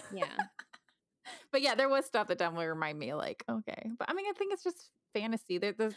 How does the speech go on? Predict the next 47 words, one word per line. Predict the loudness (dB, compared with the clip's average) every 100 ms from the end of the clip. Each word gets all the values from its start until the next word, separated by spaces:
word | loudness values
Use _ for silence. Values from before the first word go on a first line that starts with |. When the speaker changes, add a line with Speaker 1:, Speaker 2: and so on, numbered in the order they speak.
| 6
Speaker 2:
there's | 8
a | 10
Speaker 1:
Oh, |
Speaker 2:
lot | 10
Speaker 1:
yeah. |
Speaker 2:
of, | 6 2
there's | -2 -2
fantasy | 0 -2 -2 2
Speaker 1:
I'm | 4
Speaker 2:
in | 6
Speaker 1:
not |
Speaker 2:
this | 4
Speaker 1:
trying | 4
to | 4
Speaker 2:
book, |
Speaker 1:
say | 2
she's, | 0 -2
Speaker 2:
so |
Speaker 1:
like, | -4 -2
ripping | -4 -4 -6
it | -4
off | -4 -4 -8
by | -10
any | -10 -10
means. | -14 -12 -12 -12 -16 -20 -20 -6 -2
Speaker 2:
Yeah. | 0 0
Speaker 1:
Um, | -4 -14 -20 _ _ -20 -20 _ _ _ -12
but, | -8
yeah, | -6 -8
I | -8
just, | -8 -8 -4
I, | 0 0
it |
was | 0 -2
funny | -2 0 -2
because | -4 -6
I | -4 -4
was | -6 -8
also | -10 -10 -10 -10 -12 _
thinking | -14 -12 -12
about | -12 -12 -12
Game | -12 -12
of | -14 -16
Thrones | -16 -14 -14 -14 -18 _ _ _ _ _ _ _ _ _
Speaker 2:
Yeah. | -18 -16 -18
Speaker 1:
a |
bit | -12 -12